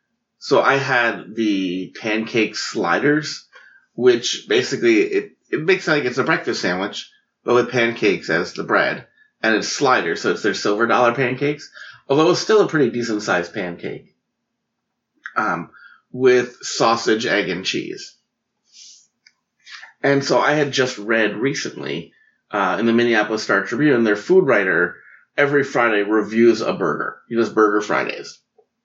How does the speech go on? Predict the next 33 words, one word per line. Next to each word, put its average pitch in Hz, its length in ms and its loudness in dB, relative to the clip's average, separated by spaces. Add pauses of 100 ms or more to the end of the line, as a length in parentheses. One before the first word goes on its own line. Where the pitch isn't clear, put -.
(800)
And 139 100 -2
he 135 60 2
was 117 120 -2
talking 143 160 4
about 117 120 2
in 117 80 0
his 104 240 -6 (340)
Burger 120 260 4
Friday 185 300 2
review 101 640 -2 (440)
that 120 260 0
when 120 120 2
they 113 120 2
asked 147 340 0
him 110 140 2
how 117 200 0
they 120 120 4
would 107 160 2
like 104 200 2
his 101 160 -6
burger 101 360 2
prepared, 104 640 -2 (300)
he 120 100 2
always 123 200 4
answers, 104 540 0 (320)
"As 117 320 0
the 107 80 -6
kitchen 101 480 -2
would 95 140 -4
prefer 98 500 -2
to - 100 -12
prepare 80 440 -8
it." - 240 -20